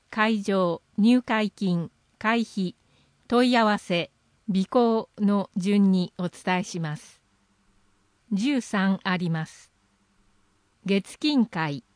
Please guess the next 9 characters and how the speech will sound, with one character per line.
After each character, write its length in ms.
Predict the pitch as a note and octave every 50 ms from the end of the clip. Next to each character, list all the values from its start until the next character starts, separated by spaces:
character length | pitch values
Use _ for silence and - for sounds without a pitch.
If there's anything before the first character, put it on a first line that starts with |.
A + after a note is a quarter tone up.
| _ _ _ _ _ _ -
公 200 | - C4+ C4 C#4
式 300 | - - - - B3+ A#3+
テ 160 | - A#3+ A3+
ニ 120 | G3 E3+
ス。 280 | D#3 - - C#3 C3 - _ _ _ _ _ _ _ _ _ _ _ _ _ _ _ _
毎 260 | - A3+ A#3+ C4 C#4 B3+
週 260 | - - C4 B3 A#3
月 320 | A3 A3 G#3 - - B3
曜、 340 | A#3+ A#3 G#3+ F#3+ D#3+ C#3 -